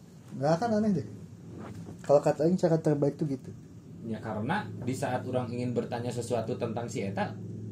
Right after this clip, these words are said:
Speaker 2: aya gitu. Si ieu mediana, lain media, jelmana gitu, nu bisa ditanya teh.
Speaker 1: Dan dia nggak akan nganggap aneh,
Speaker 2: Hmm.
Speaker 1: karena tem-, oh, temennya temen gitu.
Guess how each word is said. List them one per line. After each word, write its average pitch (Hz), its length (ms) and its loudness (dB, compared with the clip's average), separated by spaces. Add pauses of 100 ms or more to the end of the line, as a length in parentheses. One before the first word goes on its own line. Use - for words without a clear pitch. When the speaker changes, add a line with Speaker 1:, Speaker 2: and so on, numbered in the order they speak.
(200)
Speaker 2:
aya 175 320 4
gitu. 120 480 0 (320)
Si 127 320 0
ieu 139 160 2
mediana, 123 560 0
lain 107 160 0
media, 104 240 2
jelmana 104 480 0
gitu, 113 240 -4
nu 110 80 -2
bisa 101 240 -4
ditanya 98 400 -4
teh. - 80 -8 (720)
Speaker 1:
Dan 220 320 8
dia 170 160 6
nggak 220 240 4
akan 139 160 0
nganggap 131 320 0
aneh, 196 400 0 (160)
Speaker 2:
Hmm. 110 160 -2
Speaker 1:
karena 123 320 0
tem-, 117 160 -4
oh, 170 160 0
temennya 101 400 -4
temen 131 300 -4 (100)
gitu. 120 640 -6